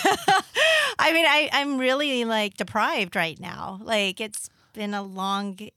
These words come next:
enduring divorce, and even when I was married, like, it was pretty bad there for a long time in that department. So I'm, I'm, you know, I'm probably <laughs> focused on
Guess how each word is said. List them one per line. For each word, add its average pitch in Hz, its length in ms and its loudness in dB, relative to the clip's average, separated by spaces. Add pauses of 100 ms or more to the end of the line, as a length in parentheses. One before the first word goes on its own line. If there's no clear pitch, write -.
(180)
enduring 185 560 -6
divorce, 180 600 -8
and 170 260 -6 (340)
even 277 200 -4
when 285 120 -2
I 262 40 -2
was 226 180 -6
married, 220 460 -4
like, 170 380 -10 (120)
it 196 100 -14
was 180 180 -14 (340)
pretty 233 380 -14
bad 208 640 -12 (200)
there 247 160 -8
for 220 260 -10
a 220 80 -2
long 220 240 -6
time 302 480 -14 (120)
in 220 120 -8
that 208 160 -8
department. 240 580 -16
So 220 180 -12
I'm, 220 320 -10
I'm, 226 360 -10 (760)
you 240 80 -8
know, 214 160 -2
I'm 226 240 -4 (140)
probably 370 480 2
<laughs> 523 40 -2 (140)
focused - 420 2 (100)
on 359 160 4